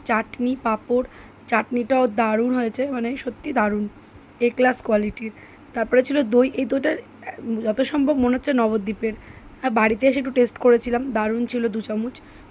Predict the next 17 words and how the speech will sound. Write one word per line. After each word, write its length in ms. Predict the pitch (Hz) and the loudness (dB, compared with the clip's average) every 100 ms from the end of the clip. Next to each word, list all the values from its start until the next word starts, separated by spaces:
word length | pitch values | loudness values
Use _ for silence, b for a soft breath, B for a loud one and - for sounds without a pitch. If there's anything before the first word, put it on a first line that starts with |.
| - | -10
খুব 140 | 277 | -6
সুন্দর 260 | 262 254 254 | -2 2 2
ছিল। 180 | 269 254 | 4 2
overall 440 | 240 247 247 254 | 4 4 4 2
ভিডিওটা 360 | 220 220 226 240 | 0 0 0 -2
তোমাদের 220 | 233 240 | -4 -4
শেয়ার 240 | 226 220 | -2 -4
করলাম। 300 | 214 233 262 277 B B B | -2 -2 -2 -4 B B B
এখানে 220 | 226 247 262 | -2 0 2
সন্দেশ 480 | 247 220 226 269 269 | 2 2 4 2 0
ছিল, 280 | - 277 269 | -4 2 6
রসগোল্লা, 680 | 269 214 208 254 262 262 269 269 B B - | 6 4 0 2 4 4 2 -2 B B -4
ভাই, 120 | 277 294 | 2 4
একটা 240 | 240 277 | 4 0
সন্দেশ 400 | 269 233 233 262 | 0 0 -2 -2
ট্রাই 220 | - 220 | 0 0
করেছি 400 | 220 226 226 294 | 2 0 0 -4